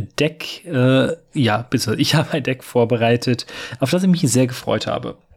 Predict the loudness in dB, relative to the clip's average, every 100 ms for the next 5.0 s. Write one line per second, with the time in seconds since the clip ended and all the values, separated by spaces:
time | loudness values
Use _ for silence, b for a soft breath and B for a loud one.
0 | -4 -2 0 0 2 2 0 -2 -2 -4
1 | -4 0 0 0 0 -2 -2 0 0 0
2 | -2 -2 -2 0 -2 0 0 0 0 -4
3 | -2 0 2 4 2 0 B B B B
4 | -6 -2 2 2 2 -2 -2 -4 -4 -4